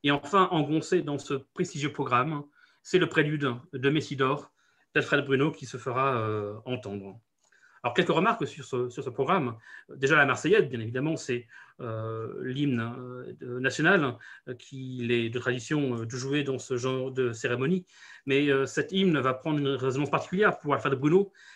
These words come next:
car au même moment, il est en train d'essayer de monter pour l'opéra, euh, le premier des Rougon-Macquart,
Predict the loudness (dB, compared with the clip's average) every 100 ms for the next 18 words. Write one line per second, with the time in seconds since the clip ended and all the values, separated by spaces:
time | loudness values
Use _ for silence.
0 | -6 4 6 6 4 4 4 6 6 6
1 | 6 2 0 0 0 -2 -2 0 0 0
2 | 2 2 2 0 0 -2 0 -2 0 -2
3 | 0 2 4 4 2 -8 _ -20 -20 -6
4 | 0 2 2 2 0 -2 2 6 6 6
5 | 4 4 4 6 4 2